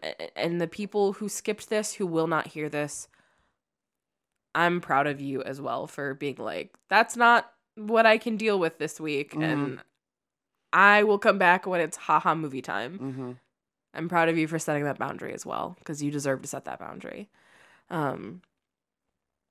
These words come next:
Speaker 1: but, uh, yeah, just, just thank you all for everything and for being so understanding and affirming during this time, because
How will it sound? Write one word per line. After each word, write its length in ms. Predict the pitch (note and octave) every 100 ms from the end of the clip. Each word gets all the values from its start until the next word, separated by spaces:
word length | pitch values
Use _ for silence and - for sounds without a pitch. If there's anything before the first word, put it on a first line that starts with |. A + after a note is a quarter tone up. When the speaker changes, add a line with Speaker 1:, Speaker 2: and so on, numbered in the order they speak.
| _ _ - _
Speaker 1:
but, 280 | D#3+ D#3 E3+
uh, 200 | F#2 - C2 _ _ _ _ _ _ _ _ _ _ _ _ _
yeah, 280 | G#3+ G3+ -
just, 380 | F#3+ G3+ - -
just 320 | G#3+ - - -
thank 340 | G#3 B3+ A#3+ B3
you 140 | G3+
all 140 | D3+ D#3
for 180 | - -
everything 640 | C#3 C#3 C3+ C#3+ C#3 D3 -
and 380 | C#3 C3+ C#3+ D3 _ _ _ _ _ _ _ _ _ _ _ _ _ _ _ _ _ _ _ _ _
for 220 | - F3
being 240 | D#3 D3+ D3
so 260 | - C#3+
understanding 920 | B2 C#3 C3+ - A#2 B2 C3+ C3+ D3+ -
and 240 | C#3 D3+ -
affirming 540 | C3 C3 B2+ B2+ C#3
during 220 | C#3 C3+
this 180 | C3+ C#3+
time, 360 | - C#3+ - E3+
because 600 | - - - - -